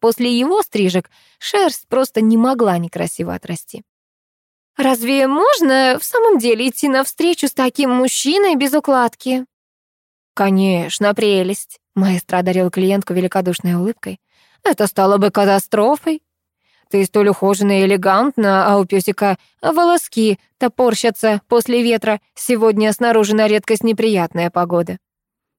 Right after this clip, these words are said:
Я бросила взгляд на освещённые ярким солнцем окна и тихо хмыкнула. "Ты абсолютно права, остальные подождут, э, но где же твой мужчина?" "Вон там. Я пригласила заглянуть на минутку в салон к близкой подружке, которая обещала вернуть одну вещь".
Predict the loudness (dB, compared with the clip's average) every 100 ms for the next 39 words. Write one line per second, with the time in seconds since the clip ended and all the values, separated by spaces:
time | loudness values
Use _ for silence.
0 | _ _ -8 -2 -2 0 -2 0 -2 -2
1 | -2 0 0 -2 -2 -2 -4 -2 0 0
2 | 0 0 -2 -4 -4 0 -2 -2 -4 -2
3 | 0 0 0 0 -2 -4 -6 -6 -10 -12
4 | -12 -16 -18 _ _ _ _ _ _ _
5 | _ _ 0 2 2 2 2 0 -4 -2
6 | 0 2 0 -2 0 0 2 2 2 2
7 | 0 2 2 2 0 0 0 0 0 0
8 | 0 0 0 0 0 0 0 0 0 2
9 | 2 0 -2 -2 0 0 -4 -8 _ _
10 | _ _ _ _ _ _ -2 2 2 2
11 | 0 0 -2 -6 -2 0 0 0 0 0
12 | 0 0 0 0 0 0 -2 -2 0 0
13 | 0 0 -2 -4 0 2 2 2 2 0
14 | 0 -2 0 -2 0 -2 0 -2 -2 -4
15 | -2 0 0 0 -2 -4 0 2 2 2
16 | 0 0 0 0 0 0 -2 -4 -12